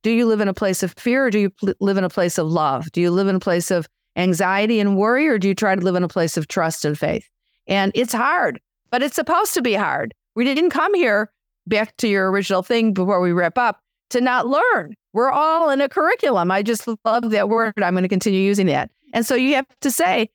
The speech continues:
this isn't happening necessarily to me, even though it is. It's probably happening for me for some reason. And even if we don't understand why at the moment, if we can trust that there probably is some reason,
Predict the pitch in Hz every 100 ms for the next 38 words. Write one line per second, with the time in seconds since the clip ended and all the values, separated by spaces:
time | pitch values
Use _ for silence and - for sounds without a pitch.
0 | _ 240 247 339 330 254 226 240 220 202
1 | - 190 214 196 180 170 - 277 320 254
2 | 135 151 190 185 170 165 220 196 196 190
3 | 311 214 392 285 277 240 202 - 262 285
4 | 208 - 190 185 - 196 196 220 226 160
5 | 143 _ - 226 233 277 330 359 320 302
6 | 277 269 254 254 247 277 233 220 220 233
7 | 233 220 202 202 233 202 127 113 - _
8 | _ - 202 247 226 220 - 311 330 -
9 | 220 220 254 277 269 269 349 - 262 285
10 | 370 440 359 151